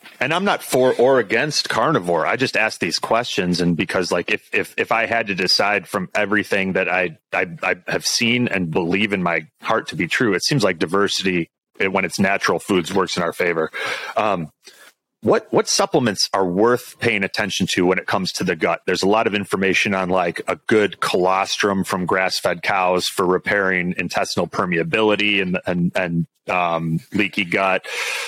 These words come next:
A lot of people take probiotics. There's, it seems like it depends a lot on which one you're taking, whether it actually works and, and, and makes a difference versus is just a waste of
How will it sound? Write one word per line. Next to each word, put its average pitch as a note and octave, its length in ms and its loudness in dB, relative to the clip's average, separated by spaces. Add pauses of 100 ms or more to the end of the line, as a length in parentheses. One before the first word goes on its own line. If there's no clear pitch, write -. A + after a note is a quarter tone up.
(120)
A F#2 60 0
lot G2+ 200 2
of G2 60 -4
people G2 280 -2
take - 280 -2
probiotics. F#2+ 1300 0
There's, F#2+ 260 0 (360)
it F2 180 -2 (320)
seems G2+ 340 0
like F#2+ 140 0
it - 80 -4
depends - 420 -2
a F2 60 0
lot F2 340 0
on E2 220 -4
which F#2 240 0
one F#2+ 100 0
you're F2 140 0
taking, F#2 400 -2
whether F2 200 2
it E2+ 80 0
actually F2 360 0
works F2 580 0
and, F2+ 260 -2
and, E2+ 300 0
and F2 160 0
makes F#2 260 0
a F#2 40 -2
difference F#2 420 -2
versus F2+ 480 0
is F#2 140 0
just F2+ 260 0
a F#2+ 60 2
waste F2+ 280 0
of F2 140 2